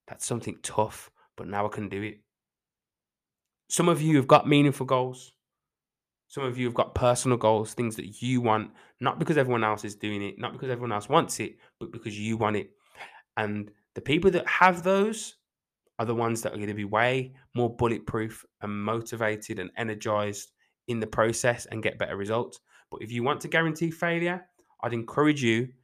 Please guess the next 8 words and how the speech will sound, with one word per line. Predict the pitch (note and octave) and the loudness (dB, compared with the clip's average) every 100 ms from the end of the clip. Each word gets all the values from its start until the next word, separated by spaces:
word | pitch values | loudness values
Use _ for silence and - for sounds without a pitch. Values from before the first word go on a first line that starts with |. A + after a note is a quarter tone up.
| _ - _ _ | _ -20 _ _
to | - A#2 | 0 0
set | A2 - - | 2 0 2
some | B2 | 2
generic | A2+ A#2+ B2+ D3+ - | 4 6 4 2 -2
goals, | A#2 A2 D3+ - - _ _ _ _ _ _ _ _ _ _ _ _ _ _ _ _ _ _ _ _ - | -2 -2 -4 -12 -20 _ _ _ _ _ _ _ _ _ _ _ _ _ _ _ _ _ _ _ _ -2
make | A2+ G#2+ | 0 0
them | C#3+ | 0
meaningless. | B2+ B2+ A#2+ A#2 C3+ - - | 0 0 -2 -4 -6 -8 -16